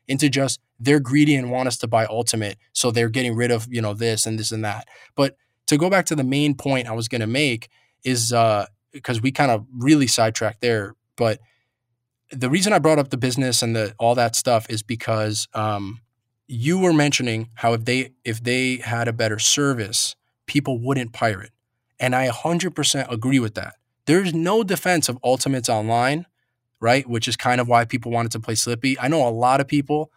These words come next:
who played Slippy not because they like Melee better than Ultimate, because they just wanted to play Smash Brothers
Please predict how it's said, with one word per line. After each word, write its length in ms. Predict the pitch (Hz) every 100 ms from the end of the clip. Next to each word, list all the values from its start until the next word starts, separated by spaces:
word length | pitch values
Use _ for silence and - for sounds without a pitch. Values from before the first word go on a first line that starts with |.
| _
who 120 | -
played 460 | 120 - 143 160 170
Slippy 520 | - 175 - 101 113 _ _ _ _ 139 _ -
not 420 | 127 147 190 180
because 360 | 170 - 170 156
they 120 | 156
like 320 | 147 165 151
Melee 400 | 139 147 185 139
better 240 | 127 139 135
than 140 | 127
Ultimate, 400 | 190 - 113 92 _
because 300 | 151 147 170
they 120 | 170
just 200 | 156 185
wanted 280 | 180 185 180
to 80 | 160
play 280 | 139 175 156
Smash 400 | - 151 175 165
Brothers 400 | 143 123 123